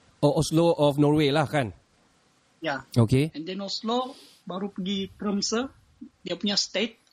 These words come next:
Speaker 2: Oslo, one of the state in, uh,
Speaker 1: Okey,
Speaker 2: Norway.
Speaker 1: okey. Kira Sabah lah, ah,
Speaker 2: Uh,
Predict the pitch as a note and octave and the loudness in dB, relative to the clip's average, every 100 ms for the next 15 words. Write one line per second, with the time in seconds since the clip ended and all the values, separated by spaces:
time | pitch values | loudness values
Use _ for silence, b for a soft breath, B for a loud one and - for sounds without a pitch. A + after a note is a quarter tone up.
0 | F#3+ - F#3+ F#3 G3 - F3 F#3 F#3+ F#3+ | -8 -6 -4 -4 -6 -10 -6 -4 -4 -6
1 | F#3+ - F#3 G3 F#3 F3+ F3 D3+ C#3+ C#3 | -8 -6 -8 -6 -6 -6 0 0 2 2
2 | C#3+ F#3+ E3+ B2 - C#3+ F#3+ _ _ _ | 2 2 0 0 2 0 0 _ _ _
3 | _ _ _ - D#3+ D#3+ D#3 C#3+ D#3 D#3+ | _ _ _ 0 2 4 2 2 2 2
4 | B2 - A#2 | 0 -4 -2